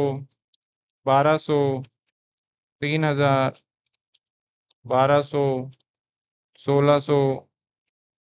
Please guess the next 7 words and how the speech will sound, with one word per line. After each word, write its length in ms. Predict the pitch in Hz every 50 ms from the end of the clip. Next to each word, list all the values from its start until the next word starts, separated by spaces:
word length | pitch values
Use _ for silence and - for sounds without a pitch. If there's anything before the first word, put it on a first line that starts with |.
| _ _
छत्तीस 500 | - 131 127 120 _ - 151 151 - -
सौ, 160 | - 147 139 139 135 135 135 139 139 _ _ _ _ _ _ _ _ _ _ _ _ _ _ _ _ _ _ _ _ _ _ _ _ _ _ _ _ _ _ _ _ _ _ _ _ _ _ _ _ _ _ _ _ _ _ _ _ _ _ _ _ _ _ _ _ _ _ _ _ _ _ _ _ _ -
चौबीस 460 | - 139 139 139 135 151 147 139 - -
सौ 120 | 151 147 143 143 139 131 135 - _ _ _ _ _ _ _ _ _ _ _ _ _ _ _ -
और 140 | - 135 131
चार 300 | - - 139 117 107 110
हज़ार। 320 | 113 98 - 110 95 -